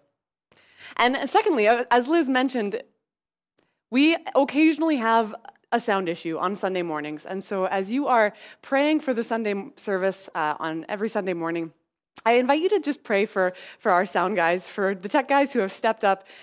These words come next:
in this, in this season as we are shifting, as we are transitioning to, to a new soundboard. A new soundboard and new technology always comes with some difficulties, and these, these folks have courageously stepped up to figure this out. And so I invite you to just be praying for them as they are,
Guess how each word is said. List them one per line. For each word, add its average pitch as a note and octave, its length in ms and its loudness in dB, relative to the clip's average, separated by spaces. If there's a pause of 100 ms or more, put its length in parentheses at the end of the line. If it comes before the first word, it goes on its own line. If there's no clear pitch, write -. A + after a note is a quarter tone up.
(140)
in G#3+ 220 -2
this, G#3 320 -2
in G#3+ 200 -4
this G#3 140 -2
season G3+ 300 -4
as F#3+ 240 -2
we G3+ 100 0
are F#3 100 0
shifting, D4+ 440 -2
as G#3+ 140 -2
we A3 60 0
are G#3+ 100 0
transitioning G3 640 -4
to, - 140 -12 (260)
to A3 100 -6
a G#3 60 0
new G#3 120 -2
soundboard. G3+ 520 0 (500)
A A3+ 80 0
new D#4+ 100 6
soundboard D#4 560 4
and A#3+ 140 0
new B3 100 2
technology A#3+ 540 2
always A#3 200 2
comes A3 240 -8
with A3 100 -6
some G#3+ 160 -6
difficulties, C4 600 -2
and G#3+ 260 -4
these, A#3 340 -4
these A#3+ 280 -4
folks B3 260 -2
have G#3+ 140 0
courageously G3 640 -2
stepped E3 360 -6
up E3+ 260 -4 (320)
to G3+ 240 0
figure A3 320 0
this F#3 220 -2
out. D3 320 -4
And G3 180 -6
so E3+ 220 -2
I G#3+ 140 -2
invite B3 320 -2
you B3 60 -6
to F#3+ 100 -10
just G3+ 160 -8
be G3+ 100 -8
praying F3 300 -4
for D#3+ 140 -10
them D#3+ 220 -8
as F3 220 -6
they E3+ 240 -2
are, D#3 240 -4